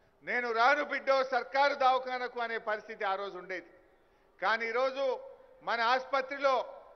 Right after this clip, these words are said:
డెలివరీలు చూస్తే పోయిన ఏప్రిల్ నెలలో తెలంగాణ రాష్ట్రంలో డెబ్బై శాతం డెలివరీలు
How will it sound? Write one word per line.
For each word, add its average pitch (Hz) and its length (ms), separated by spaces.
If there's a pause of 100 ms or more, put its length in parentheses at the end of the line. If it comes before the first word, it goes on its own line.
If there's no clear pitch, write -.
(280)
డెలివరీలు 262 720
చూస్తే 285 500 (460)
పోయిన 262 300
ఏప్రిల్ 262 600
నెలలో 269 520 (360)
తెలంగాణ 269 720
రాష్ట్రంలో 262 720
డెబ్బై 262 580
శాతం 294 500
డెలివరీలు 254 640